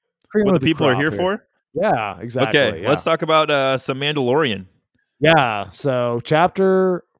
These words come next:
Speaker 1: fourteen, I think? Yeah, it's chapter fourteen, The
Speaker 2: Yeah.
Speaker 1: Tragedy.
Speaker 2: The Tragedy.
Speaker 1: Um,
Speaker 2: Yeah, this,
Speaker 1: we,
Speaker 2: this
Speaker 1: the,
Speaker 2: was an
Speaker 1: well,
Speaker 2: interesting, this is an interesting one.
Speaker 1: This was. Now, spoilers ahead, you know, either
Speaker 2: Yep.
Speaker 1: go wa-,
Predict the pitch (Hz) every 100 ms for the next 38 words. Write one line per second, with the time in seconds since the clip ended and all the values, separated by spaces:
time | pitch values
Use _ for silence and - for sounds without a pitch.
0 | _ _ - 160 156 165 185 202 208 165
1 | 175 180 226 190 180 143 107 - 185 151
2 | 127 143 127 127 104 98 98 - 143 117
3 | 95 87 82 - _ _ _ 107 98 -
4 | 117 120 123 120 117 104 - _ _ _
5 | _ _ _ _ _ _ _ _ _ _
6 | _ - 180 208 233 226 196 131 - -
7 | 151 370 214 190 147 131 123 107 98 -
8 | _ - 127 160 165 165 147 113 104 101
9 | 98 - _ _ 143 151 175 147 123 147
10 | 143 135 123 120 - - 156 170 185 185
11 | 170 156 147 147 151 147 127 _ _ 135
12 | 123 123 123 120 131 139 135 123 127 139
13 | 151